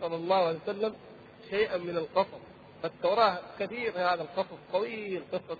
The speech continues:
سليمان طويلة وأيوب وغيره، فأنزل الله تعالى سورة يوسف وفيها هذه القصة الطويلة العجيبة ب-، ب-،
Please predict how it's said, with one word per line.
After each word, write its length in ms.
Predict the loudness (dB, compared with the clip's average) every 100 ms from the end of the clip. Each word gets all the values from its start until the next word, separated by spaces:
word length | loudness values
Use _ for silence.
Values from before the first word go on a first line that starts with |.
| -8
سليمان 420 | -4 0 2 2 0
طويلة 420 | -2 -2 -2 0
وأيوب 640 | 0 0 -2 -2 0 0 -2
وغيره، 380 | -2 -2 -2 -6 -14 -20 -20 -18 -4
فأنزل 340 | 0 2 2
الله 320 | 0 2 0 0
تعالى 260 | 0 0 -2 -6
سورة 240 | -2 -2 -2 -18 -20 -20 -20 -20 -20 -20 -20 -20 -20 -20 -18 -4
يوسف 240 | -2 -2 -6 -16 -10
وفيها 360 | -2 2 2
هذه 100 | 0
القصة 240 | -2 -6 -10 -8
الطويلة 640 | -10 -4 -2 -2 -4 -4 -4
العجيبة 640 | -4 -6 -6 -6 -2 -2 -4 -14 -20 -20 -10
ب-، 40 | -6
ب-، 240 | -4 -6